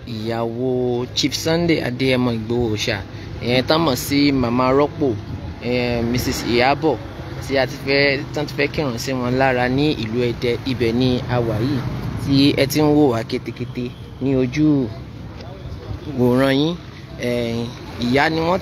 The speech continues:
tẹ́ sílẹ̀ yẹn. Ìyá wa ti lọ sùn re síbi tí ó yẹ kí wọ́n lọ. Eh, a tún pàdé ní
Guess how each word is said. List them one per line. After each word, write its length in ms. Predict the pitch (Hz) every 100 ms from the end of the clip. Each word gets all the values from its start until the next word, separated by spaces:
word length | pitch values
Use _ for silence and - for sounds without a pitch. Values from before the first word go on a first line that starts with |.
| -
tẹ́ 100 | 185
sílẹ̀ 320 | 185 185 156
yẹn. 220 | 135 131 120 - - - - 113
Ìyá 200 | 123 143
wa 160 | 156 165
ti 120 | 151
lọ 260 | 147 139 139
sùn 500 | 127 127 123 135 139
re 180 | 135 135 135 - - -
síbi 300 | - 139 123
tí 400 | 127 156 147 143 139 -
ó 40 | 135
yẹ 180 | 131
kí 420 | 123 - 135 135 135 - 123
wọ́n 160 | 131 123
lọ. 120 | 120 117 104 - - - -
Eh, 440 | 117 120 117 117 113 113 - - - - - - - -
a 140 | 156
tún 180 | 147 117 - -
pàdé 440 | 147 135 113 113 127 - - - - - - - - -
ní 460 | 113 127 127 127